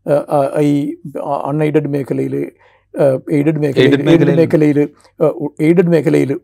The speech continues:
Speaker 1: ഉണ്ട് എന്നുള്ളത് വളരെ പ്രധാനപ്പെട്ട ഒരു കാര്യമാണ്. അപ്പോൾ കേരളത്തെ സംബന്ധിച്ചിടത്തോളം തീർച്ചയായിട്ടും ഒരു കാസ്റ്റ് സെൻസസ് അനിവാര്യമാണ്. അത് ബീഹാറിൽ നമ്മളെപ്പോഴും എന്തെങ്കിലും പ്രശ്നം ഉത്തർപ്രദേശിലാണ്, എന്തെങ്കിലും പ്രശ്നം ബീഹാറിലാണ് എന്ന് പറഞ്ഞിരിക്കുന്നതിൽ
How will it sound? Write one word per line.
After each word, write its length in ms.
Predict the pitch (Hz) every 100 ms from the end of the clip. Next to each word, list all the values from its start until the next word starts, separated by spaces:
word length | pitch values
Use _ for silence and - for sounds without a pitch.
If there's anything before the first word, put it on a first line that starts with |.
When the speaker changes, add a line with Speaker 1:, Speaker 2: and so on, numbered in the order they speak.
| -
Speaker 1:
ഉണ്ട് 220 | 156 170
എന്നുള്ളത് 640 | 175 151 139 131 131 156 - _ _
വളരെ 180 | 160 190
പ്രധാനപ്പെട്ട 480 | 180 175 175 175 165
ഒരു 100 | 170
കാര്യമാണ്. 320 | 156 151 143
അപ്പോൾ 180 | 143 -
കേരളത്തെ 300 | 147 190 233
സംബന്ധിച്ചിടത്തോളം 580 | 233 208 160 160 143 196 _ _ _ -
തീർച്ചയായിട്ടും 720 | 175 180 285 196 147 151 180 _ _ _
ഒരു 160 | 156 151 151
കാസ്റ്റ് 260 | 147 -
സെൻസസ് 460 | 175 139 139 135 143 170 _ _ -
അനിവാര്യമാണ്. 640 | 131 139 151 151 131 123
അത് 120 | 127
ബീഹാറിൽ 500 | 147 147 156 185 185
നമ്മളെപ്പോഴും 540 | 175 175 170 175 175 175 _ _ _
എന്തെങ്കിലും 280 | 143 170 175
പ്രശ്നം 300 | 165 - 165
ഉത്തർപ്രദേശിലാണ്, 680 | 156 175 170 170 170 170 156
എന്തെങ്കിലും 320 | 147 156 165
പ്രശ്നം 300 | 151 160 160
ബീഹാറിലാണ് 520 | 151 151 165 170 160
എന്ന് 180 | 160 156
പറഞ്ഞിരിക്കുന്നതിൽ 640 | 156 151 147 143 139 135